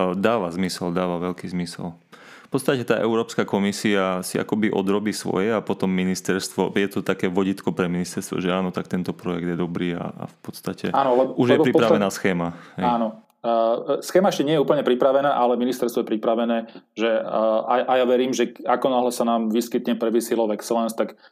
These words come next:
Speaker 2: budeme v dostatočne, e, vyspelom štádiu na to, aby tie-, tá schéma mohla byť spustená. A zároveň treba ešte povedať, že toto nie je jediná vec, ktorá sa pripravuje do budúcnosti,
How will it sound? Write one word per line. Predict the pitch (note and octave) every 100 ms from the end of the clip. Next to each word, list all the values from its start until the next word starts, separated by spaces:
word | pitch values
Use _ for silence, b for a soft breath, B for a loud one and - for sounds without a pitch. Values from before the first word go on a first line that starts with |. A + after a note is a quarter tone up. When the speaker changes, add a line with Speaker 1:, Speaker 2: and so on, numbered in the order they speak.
| _
Speaker 2:
budeme | A2+ A2 A#2+ A#2 A2+ A2 G#2+
v | G#2+
dostatočne, | A2+ A2+ B2+ A#2+ A#2 - A2+ G#2+
e, | A2 _ _ - - A2 A2 A2 A2+
vyspelom | A2 G#2+ A#2+ - B2+ A#2 A2+ A2+
štádiu | - G#2+ G#2+ A2 A2
na | G#2 G2+
to, | A#2
aby | G#2+ G#2+
tie-, | G#2+ - A2+
tá | - G#2+
schéma | - G#2+ G#2
mohla | G#2 A2 G#2
byť | G#2+ G#2
spustená. | - - G#2+ - G#2 G#2+ - B B B B
A | - A2+
zároveň | B2+ E3 F3
treba | D3 D#3
ešte | D#3 D#3
povedať, | B2 B2 C3 C3 B2+
že | B2+ B2
toto | B2+ B2
nie | C3 A#2+
je | B2 B2 A#2+ G#2+
jediná | A#2 D3+
vec, | D#3 D#3+ D#3+
ktorá | - - B2+ B2+ B2 A#2+
sa | - - A#2+
pripravuje | A#2+ A#2 A#2 A#2
do | A2
budúcnosti, | A#2+ E3+ F3 F#3+ F#3 - F3